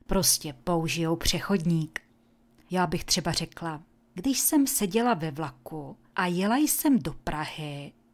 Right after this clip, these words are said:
všimla jsem si,“ a tři tečky, to už není podstatné čeho.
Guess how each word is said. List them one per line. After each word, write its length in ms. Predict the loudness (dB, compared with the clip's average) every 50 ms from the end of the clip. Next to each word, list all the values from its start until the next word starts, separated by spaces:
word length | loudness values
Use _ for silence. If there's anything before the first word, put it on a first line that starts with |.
| _ _
všimla 380 | -2 0 2 2 2 2 2
jsem 360 | 0 0 0 0 -2 0 -2 -2
si,“ 420 | 0 0 -2 -2 -4 -6 -8 -10 -12 _ _ _ _ _ _ -8
a 80 | -8 -6
tři 220 | -4 0 0 0
tečky, 640 | 0 0 -2 -2 0 0 -2 0 -2 -2 -4 -4 -4 -4 -2
to 100 | -2 0
už 120 | 0 0
není 160 | 2 2 0
podstatné 600 | 0 0 -2 -2 -2 0 -2 -2 -2 0 0 0
čeho. 520 | 0 0 -2 -2 -2 0 -2 -2 -2 -4